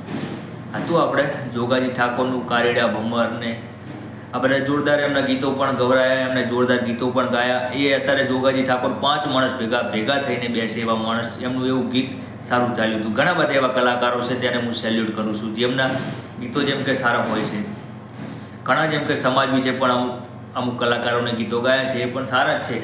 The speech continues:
પરંતુ જેમ કે ગીતો ગાઓ પણ એક મસ્ત ગીતો ગાઓ, સારા ગાઓ. અને આગલી પેઢીને આપણે જેમ કે સારી શિક્ષણ વિશે ગીતો ગાઓ. અને બીનાબેનનું પણ, અ, ગીત હતું,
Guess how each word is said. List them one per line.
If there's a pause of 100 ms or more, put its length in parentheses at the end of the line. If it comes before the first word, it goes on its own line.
(260)
પરંતુ
જેમ
કે
ગીતો
ગાઓ
પણ (560)
એક
મસ્ત
ગીતો
ગાઓ,
સારા
ગાઓ. (560)
અને (160)
આગલી
પેઢીને
આપણે
જેમ
કે
સારી
શિક્ષણ
વિશે
ગીતો
ગાઓ. (760)
અને
બીનાબેનનું
પણ, (880)
અ, (100)
ગીત
હતું,